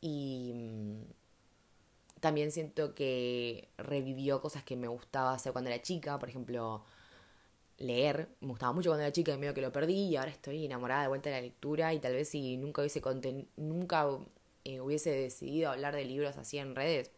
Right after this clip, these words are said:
no sé si iba a estar tan metida como estaba ahora, porque, repito, en el dos mil veintiuno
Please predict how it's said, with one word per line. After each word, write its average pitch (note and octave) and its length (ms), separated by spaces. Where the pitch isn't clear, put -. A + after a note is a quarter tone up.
no C3 180
sé D#3 100
si D3+ 120
iba C3 100
a C3 60
estar C3+ 240
tan C3+ 200
metida C3+ 300
como B2+ 140
estaba C3 320
ahora, B2 240
porque, A#2+ 320
repito, C3 300
en A#2+ 60
el A#2 60
dos B2 100
mil D3 80
veintiuno D3 460